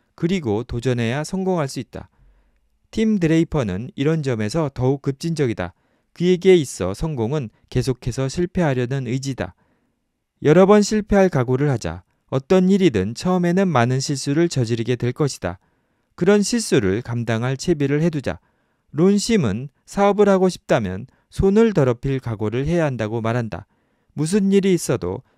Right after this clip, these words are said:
계속 걸어갈 자세가 돼 있어야 한다는 뜻이다. 도중에 여러 번 넘어지고 실패하고 패배하게 될 것이라고 스스로 되뇌어야 한다. 그 순간은 성공하려면 우리가 극복해야 하는 시험의 순간들이다.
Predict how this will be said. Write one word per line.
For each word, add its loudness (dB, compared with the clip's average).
계속 0
걸어갈 -2
자세가 -6
돼 2
있어야 -2
한다는 -6
뜻이다. -6
도중에 4
여러 4
번 0
넘어지고 0
실패하고 -2
패배하게 2
될 -2
것이라고 -4
스스로 -2
되뇌어야 0
한다. -10
그 2
순간은 2
성공하려면 0
우리가 -2
극복해야 -4
하는 -4
시험의 0
순간들이다. -4